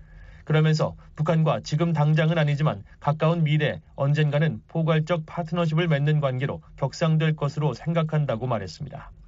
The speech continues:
메키그 국장은 또 전 세계 국가들과의 미군 실종자 및 유해 발굴 협력 과정을 설명하면서 전문성과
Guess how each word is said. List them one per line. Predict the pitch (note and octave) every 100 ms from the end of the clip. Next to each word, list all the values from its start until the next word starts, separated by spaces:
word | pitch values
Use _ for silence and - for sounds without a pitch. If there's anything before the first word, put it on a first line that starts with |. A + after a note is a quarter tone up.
| - - - - - -
메키그 | - D3+ D#3 F3+ E3+
국장은 | D#3+ D#3 E3+ E3 E3+
또 | C#3+ F2
전 | - C#3+ D#3
세계 | E3 E3 E3+
국가들과의 | D#3 E3+ D#3 D3+ C#3+ D#3+ A2 F#2+
미군 | C3+ D3 F3
실종자 | D#3+ F#3+ D#3+ F3 E3
및 | D3+ A2 -
유해 | C3+ D#3 D#3
발굴 | D3 C3+ C3
협력 | - E3+ F3 D#3+
과정을 | D3+ D3 D#3 E3+
설명하면서 | E3+ D#3 C#3+ C#3 C3 F#2 D#2+ - -
전문성과 | - C#3+ D#3+ D#3+ D3+ D3+ B2